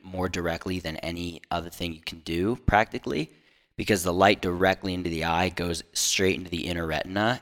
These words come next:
and it just goes right into our brain, and specifically through, you know, this is stuff that you read in the textbook,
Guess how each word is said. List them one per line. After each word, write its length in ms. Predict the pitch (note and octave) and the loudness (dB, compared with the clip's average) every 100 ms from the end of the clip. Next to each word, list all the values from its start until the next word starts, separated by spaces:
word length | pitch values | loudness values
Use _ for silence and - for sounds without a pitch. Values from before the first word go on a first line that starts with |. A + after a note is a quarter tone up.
| - | -4
and 180 | F2+ E2+ | -4 -2
it 80 | - | -2
just 220 | E2+ - | -2 -2
goes 220 | E2 D#2+ | -2 -4
right 320 | E2 E2+ E2 | -6 -4 -2
into 300 | E2+ - E2+ | -4 -6 -4
our 100 | D#2 | -4
brain, 480 | D#2 E2 D#2 D#2 D#2 | -4 -4 -4 -6 -8
and 160 | D2+ D#2+ | -8 -6
specifically 640 | - E2+ - G2 F2 F2+ E2 | -4 -2 0 -2 -2 -4 -6
through, 680 | - F#2 F2+ F2 E2+ E2 E2 _ _ _ _ _ | -8 -6 -2 -2 -2 -8 -18 _ _ _ _ _
you 140 | - D#2+ | -6 -4
know, 80 | - - | -4 -6
this 220 | F#2 F2 | -2 0
is 120 | D#2+ - | 0 0
stuff 300 | - E2 - | 0 -2 -2
that 120 | D2 | -8
you 140 | D#2+ | -4
read 140 | E2+ D#2 | -4 -6
in 40 | |
the 80 | D2 | -6
textbook, 400 | - D2+ - | -2 -2 -4